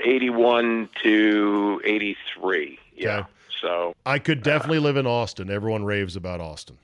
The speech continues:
Speaker 1: Austin's great. Great town.
Speaker 2: Yeah. But it's, you know, it's one of these things. You gotta, you gotta feel good where you're at, and there's always a variety of reasons that come into it. So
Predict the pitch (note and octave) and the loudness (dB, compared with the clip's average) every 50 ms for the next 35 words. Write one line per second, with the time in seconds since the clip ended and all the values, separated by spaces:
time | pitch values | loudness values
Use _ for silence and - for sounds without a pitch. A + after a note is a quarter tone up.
0 | _ _ - A#2+ B2+ C3+ - - C#3 B2+ A2+ - - A2+ G#2 G2 F#2 - - - | _ _ 0 2 2 2 2 2 2 2 2 2 2 4 4 4 2 0 -2 0
1 | G#2 G2+ - - - E2+ E2 E2 D#2+ - _ - F#2+ F2+ E2+ D#2 C#2+ - _ _ | 0 0 0 -2 -4 -2 -2 -4 -6 -10 _ -14 -14 -12 -12 -14 -16 -20 _ _
2 | _ _ _ _ _ - A#2+ A2+ A2+ - - C3+ B2+ - - F3 G3+ E3+ D3+ D#3 | _ _ _ _ _ -4 -2 -2 -2 -4 -6 -6 -6 -6 -6 -4 -2 0 2 2
3 | E3 - F3 F#3 F3+ F3+ F3 D#3+ - - F3+ C3 F#2+ G2+ G2 B2 B2 B2+ B2+ A#2 | 0 0 -2 -2 0 0 0 -2 -2 -2 -2 -2 -4 -4 -2 0 2 2 2 0
4 | - - - - - _ _ - A#2 A2 D3 D#3+ F3 - - - - E3 D#3+ D#3 | -2 -8 -20 -20 -20 _ _ -10 -4 -2 0 0 0 -2 -4 -4 -2 0 2 2
5 | D#3 D3 A#2+ F#2+ G#2+ C3+ C3+ C3+ C3+ C3+ B2 A#2 A2 A#2+ A#2+ A#2+ A#2 A#2 A2+ A2 | 2 0 -2 -2 0 2 2 4 2 2 0 -2 -2 0 0 0 0 0 0 -2
6 | A2 G#2+ G#2+ G#2+ G#2+ A2 - - A2+ G#2+ A2+ A2 G2 G2+ A#2+ C3 C#3+ C3 G#2 B2+ | 0 0 0 0 -2 -4 -4 -8 -8 -4 -4 -4 -2 -2 -2 -2 -2 -2 -4 -6
7 | G#2+ F2+ A2 A2+ A2 A2 G#2+ G#2+ G#2+ G#2+ G2 G2 G#2 G2+ G2+ F2 F2+ G2 F2 G2 | -6 -6 -4 -4 -2 -2 -2 -2 -2 -4 -6 -6 -6 -6 -6 -8 -8 -10 -8 -8
8 | F#2+ - - G2+ G2+ F#2+ F#2+ F#2 F2 - F#2 F#2 F#2+ F#2+ - - C3+ B2+ B2 A#2+ | -10 -8 -8 -8 -6 -6 -6 -8 -8 -10 -10 -10 -10 -10 -4 0 2 2 2 2
9 | A2+ | 0